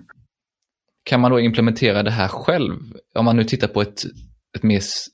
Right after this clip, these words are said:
ett större system, kan man implementera det själv eller s-, behöver man ta in experter som är på Infunnel då, till exempel?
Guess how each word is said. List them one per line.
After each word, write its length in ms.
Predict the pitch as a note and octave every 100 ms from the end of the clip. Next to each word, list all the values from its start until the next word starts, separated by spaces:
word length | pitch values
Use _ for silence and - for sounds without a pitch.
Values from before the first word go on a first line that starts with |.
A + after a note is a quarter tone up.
| C#2
ett 160 | - -
större 380 | - - A2+ B2+
system, 420 | C#3+ - F2 G#1 - - - -
kan 160 | -
man 140 | G#2+ G#2+
implementera 540 | G#2+ - G#2+ G#2 F#2+
det 120 | F#2
själv 420 | F#2 C#3 C#3+ G#2 -
eller 120 | F#2
s-, 440 | F#2+ - F#2+ G2
behöver 200 | G#2 G2+
man 200 | F#2+ G2
ta 120 | G2 G2+
in 240 | G2 F#2+
experter 920 | - - - - _ - C3 B2+ - G2+
som 220 | G#2 G#2
är 140 | F#2
på 180 | F2+ G2+
Infunnel 480 | G2 - F#2 G2+ C#3
då, 100 | -
till 120 | A2
exempel? 320 | - C3 -